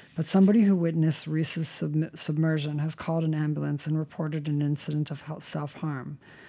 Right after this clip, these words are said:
What is happening?" The newly arrived beachgoers ask each other as the ambulance lights flash at the end of the boardwalk. The rumor goes around, "Another trans woman has tried to commit suicide."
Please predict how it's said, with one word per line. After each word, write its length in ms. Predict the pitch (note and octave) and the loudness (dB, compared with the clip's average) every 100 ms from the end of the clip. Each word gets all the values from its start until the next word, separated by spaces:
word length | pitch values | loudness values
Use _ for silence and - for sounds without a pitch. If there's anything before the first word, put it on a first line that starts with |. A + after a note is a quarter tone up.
| - - | -14 -2
What 140 | E3+ | 0
is 100 | F#3 | 0
happening?" 600 | G#3 G#3 D#3+ C#3 C3+ C#3 F3+ | 0 0 0 0 -2 -6 -4
The 120 | C#3+ | 0
newly 340 | D3 D3+ D3+ | 0 0 0
arrived 400 | D3 D3 C#3+ C#3 - | -2 -4 -6 -8 -8
beachgoers 480 | C#3+ - D3 C#3+ C#3+ | -8 -6 -6 -6 -6
ask 240 | C#3 - | -8 -8
each 140 | D3+ D#3 | -6 -6
other 260 | C#3+ D3 | -4 -6
as 220 | D3+ D3 C#3+ | -6 -6 -6
the 100 | D#3+ | -4
ambulance 500 | C#3+ D3 D3 C#3+ - | -4 -2 -4 -4 -6
lights 240 | D3 C#3 | -8 -10
flash 440 | - D#3 C#3+ C#3 | -8 -6 -6 -8
at 80 | D#3+ | -10
the 100 | D#3 | -8
end 120 | C#3+ | -4
of 40 | D3 | -4
the 40 | C#3+ | -4
boardwalk. 580 | D3 D3 D#3 D#3+ - - - - - - | -6 -4 -6 -6 -10 -20 -20 -20 -20 -6
The 80 | E3 | 4
rumor 300 | E3+ F#3+ F#3+ | 8 10 10
goes 260 | F3 E3 D#3+ | 6 2 2
around, 520 | D#3 D3 C#3 C#3 - - - - - - | 0 -2 -2 -4 -6 -16 -20 -20 -20 -2
"Another 340 | E3+ E3+ F#3 F#3 | 4 6 6 4
trans 320 | F3+ E3 E3 | 4 2 2
woman 200 | D#3 D3+ | 2 0
has 120 | D3+ | -2
tried 260 | - D3+ D3 | -6 -6 -6
to 60 | |
commit 240 | D#3 D3 C#3+ | -6 -6 -4
suicide." 680 | - C#3 C#3 C#3 C3+ C3+ | -6 -8 -6 -8 -6 -8